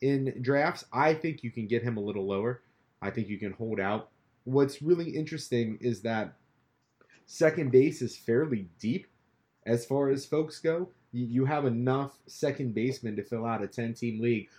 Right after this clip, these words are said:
where everybody has a player who is successful at something, if not multiple things. Unlike, weirdly enough, first base. I've been doing fantasy baseball for more than twenty years now, and in my experience,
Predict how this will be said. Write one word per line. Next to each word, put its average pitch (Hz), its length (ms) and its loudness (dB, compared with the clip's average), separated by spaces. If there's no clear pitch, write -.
where 117 140 -2
everybody 127 460 2
has 120 400 0
a 104 40 -4
player 104 460 -2
who 117 160 0
is 95 260 0
successful 117 760 -2
at 95 140 -4
something, 131 560 -4
if 110 160 -4
not 92 220 -6
multiple 113 420 -8
things. 170 360 -10
Unlike, 156 520 4
weirdly 160 300 6
enough, 143 280 -2
first 139 260 -2
base. 143 340 -2
I've 156 140 4
been 143 200 -2
doing 131 260 2
fantasy 131 400 0
baseball 110 440 2
for 107 380 -2
more 127 200 0
than 110 100 -4
twenty 110 260 -6
years 127 300 0
now, 95 220 -6
and 117 320 2
in 135 100 2
my 131 140 4
experience, 131 480 0